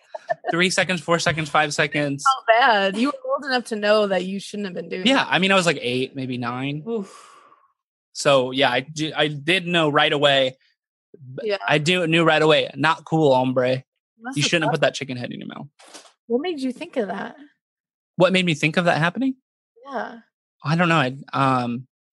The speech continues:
Speaker 2: I just, you know, it just came to me.
Speaker 3: About it, yes.
Speaker 2: It just came to me.
Speaker 1: Gosh.
Speaker 2: Uh, um, Ava, do you have one? Do you have an angel demon sort of
Speaker 1: Oh,
Speaker 2: situation?
Speaker 1: it's not gonna be like yours, by the way,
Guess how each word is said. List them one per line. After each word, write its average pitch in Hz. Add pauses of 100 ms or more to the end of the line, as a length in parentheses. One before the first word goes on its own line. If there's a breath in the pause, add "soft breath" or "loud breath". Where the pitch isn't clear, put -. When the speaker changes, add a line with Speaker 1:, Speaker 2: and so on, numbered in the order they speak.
Speaker 2:
I 143
just, - (400)
you -
know, 131
it 127
just -
came 160
to 139
me. 143 (500)
Speaker 3:
About 185
it, 185
yes. 233 (400 soft breath)
Speaker 2:
It 139
just 151
came 180
to 160
me. 156
Speaker 1:
Gosh. 175
Speaker 2:
Uh, 165
um, 190
Ava, 226
do 202
you 233
have 208
one? 269 (160)
Do -
you 170
have 170
an 165
angel 165
demon 165
sort 165
of 160
Speaker 1:
Oh, -
Speaker 2:
situation? 160
Speaker 1:
it's 285
not 320
gonna 294
be 240
like 208
yours, 175
by 160
the 160
way, 156